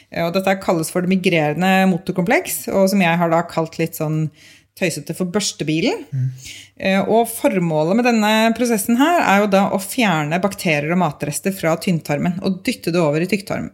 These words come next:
Speaker 1: Fordi tynntarmen er, eh, veldig skjør. Eh, den tåler ikke mye belastning. Eh, må være, eller bør helst være så ren som mulig mellom måltider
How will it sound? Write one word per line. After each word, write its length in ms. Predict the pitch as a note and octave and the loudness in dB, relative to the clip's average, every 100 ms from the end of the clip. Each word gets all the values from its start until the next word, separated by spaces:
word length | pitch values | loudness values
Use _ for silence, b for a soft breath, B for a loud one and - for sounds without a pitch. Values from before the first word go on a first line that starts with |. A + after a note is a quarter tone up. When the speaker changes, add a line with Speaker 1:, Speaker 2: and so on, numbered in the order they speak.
| - | -8
Speaker 1:
Fordi 280 | G3 G#3+ A3 | -2 -2 -2
tynntarmen 640 | - G#3 - D#3+ G3 B3+ | 0 0 0 0 0 0
er, 300 | F3 F#3 G3+ B B B _ | 2 2 0 B B B _
eh, 420 | - F3+ F3 D#3+ | -4 -2 -2 -2
veldig 460 | D#3 A#3+ G3+ E3+ G#3+ G#3 G#3+ G#3 | 0 0 2 2 2 2 2 0
skjør. 480 | - A3 B3 G#4 B B - | 0 2 2 2 B B -8
Eh, 400 | G#3 G#3 G#3 G#3 G#3 G3 | -2 0 0 2 2 2
den 200 | G3+ A3+ A3+ G3+ - - - | 4 4 4 2 -4 -14 -6
tåler 400 | F#3 D#3 F3+ A3 | -2 0 0 -2
ikke 220 | - - F#3 | -4 0 4
mye 320 | F#3 D#3 E3+ F3 F3 F3 F3 F3 - | 4 2 2 4 4 2 2 0 0
belastning. 480 | F#3 F#3+ G3 A3 F#4 A4+ - _ _ _ _ _ _ - | 0 0 0 0 0 -2 -14 _ _ _ _ _ _ -8
Eh, 160 | F#3+ F#3 | -2 2
må 300 | G3+ F3+ F#3+ | 4 6 4
være, 760 | G3 D3+ D#3 F#3+ G3 G3+ G#3 - - _ | 4 2 4 4 6 4 2 -4 -12 _
eller 220 | F#3+ G3 G3+ | 0 2 4
bør 180 | F#3+ G#3 | 4 4
helst 380 | A#3 G3 A3+ - A#3 | 4 0 0 -4 0
være 280 | E3+ D3 | 0 0
så 140 | - A3 | -2 0
ren 280 | E3+ D#3 G3 | 2 0 -2
som 180 | A#3+ A3 | 0 2
mulig 260 | E3 D#3+ | 2 2
mellom 460 | F#3+ D#3 D3 E3+ F#3+ F#3+ F3+ | 2 2 0 0 2 2 0
måltider 560 | F3 C#3+ - C3 F#3 | -2 -2 -6 -2 -2